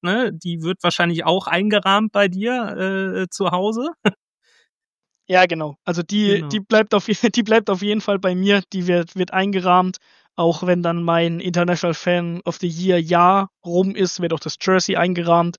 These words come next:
Speaker 2: Und in, da wird dann einfach alles so, was, was um den Draft rum so an, in Anführungszeichen, Papierkram angefallen ist.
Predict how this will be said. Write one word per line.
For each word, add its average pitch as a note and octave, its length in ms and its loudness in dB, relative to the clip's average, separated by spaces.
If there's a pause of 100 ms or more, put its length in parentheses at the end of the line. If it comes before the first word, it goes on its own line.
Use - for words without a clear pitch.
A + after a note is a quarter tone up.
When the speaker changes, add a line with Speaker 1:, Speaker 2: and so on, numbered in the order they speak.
(340)
Speaker 2:
Und D#3+ 160 -2
in, D#3 440 -4
da D3+ 160 0
wird D#3+ 120 2
dann D#3 100 -2
einfach D3+ 280 -8
alles D3+ 300 -2
so, D3+ 160 -4
was, D#3 360 -4
was D#3+ 200 -2
um E3+ 140 -6
den D#3 120 -4
Draft D#3+ 420 -2
rum E3+ 100 -4
so D#3+ 160 -4
an, D3 140 -6
in C#3+ 120 -10
Anführungszeichen, E3 380 -2
Papierkram F#3 640 2
angefallen F3+ 540 2
ist. F3 200 -4